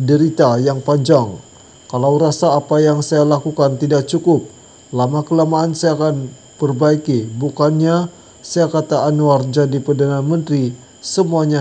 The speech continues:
sempurna, tidak. Banyak masalah. Tapi saya tidak bersedia untuk bertolak ansur bagi mengkhianati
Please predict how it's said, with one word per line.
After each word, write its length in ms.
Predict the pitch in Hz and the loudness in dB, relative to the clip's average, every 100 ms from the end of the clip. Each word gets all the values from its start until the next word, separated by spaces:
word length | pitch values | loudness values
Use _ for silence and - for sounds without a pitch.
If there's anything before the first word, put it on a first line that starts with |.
| 131 | 0
sempurna, 640 | 147 127 170 170 151 127 | -2 -2 -2 -2 -2 -2
tidak. 480 | 175 165 151 107 - - _ - | 0 2 2 2 -6 -20 _ -6
Banyak 320 | 139 151 151 | -2 -2 -2
masalah. 640 | 151 156 - 165 147 113 95 - - _ _ - | -4 -4 0 2 4 2 -2 -14 -20 _ _ -6
Tapi 400 | 143 143 170 185 | -4 0 0 0
saya 240 | 160 170 | 0 0
tidak 320 | 170 165 156 | 0 0 0
bersedia 640 | 156 131 160 127 123 107 - - - - - | -2 -2 -2 0 0 -2 -6 -16 -20 -20 -6
untuk 400 | 156 160 170 151 | -4 -4 -4 -4
bertolak 480 | 160 147 - 147 143 156 | -4 -4 -2 0 0 -2
ansur 480 | 151 127 160 127 110 | -6 -2 0 0 0
bagi 400 | 143 143 139 135 | -2 -2 -2 -4
mengkhianati 1040 | 131 135 127 143 139 151 147 160 185 196 | -4 -4 -4 -2 0 -2 0 2 2 -4